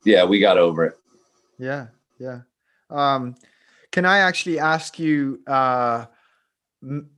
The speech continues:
Speaker 2: w-, w-, what were your reasons for, like, um, you said typical college move, but looking back as a mature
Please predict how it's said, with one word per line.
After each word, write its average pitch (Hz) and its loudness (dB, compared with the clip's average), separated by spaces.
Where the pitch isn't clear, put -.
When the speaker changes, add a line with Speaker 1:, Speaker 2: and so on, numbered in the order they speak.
Speaker 2:
w-, 147 -2
w-, 151 -4
what 151 -2
were 208 2
your 202 -2
reasons 175 -4
for, - -8
like, 139 -6
um, 123 -2
you 143 -6
said 156 -2
typical 156 -4
college 135 -4
move, 135 -6
but 131 -4
looking 165 -2
back 139 -2
as 131 -6
a 123 -8
mature 123 -4